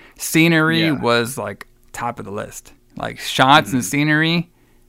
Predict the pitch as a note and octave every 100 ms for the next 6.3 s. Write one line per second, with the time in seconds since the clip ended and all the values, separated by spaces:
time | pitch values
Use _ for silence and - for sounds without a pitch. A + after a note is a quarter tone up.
0 | _ _ _ _ B2 A#2 G#2 A#2 C3+ C#3
1 | C#3+ D#3 D3 C#3 - D3+ D3 - - -
2 | B2 B2 B2 A#2 G#2+ A2 - - A2+ B2+
3 | A#2 A#2 A#2+ C3+ D3 D#3+ G#3 G#3+ E3+ D3+
4 | C#3+ C#3+ C3+ D3+ B2+ A#2 A2 B2 A#2 A2
5 | G#2 G#2+ A2+ A2 A2+ A#2 A#2+ B2 A2+ G#2+
6 | G#2+ G#2+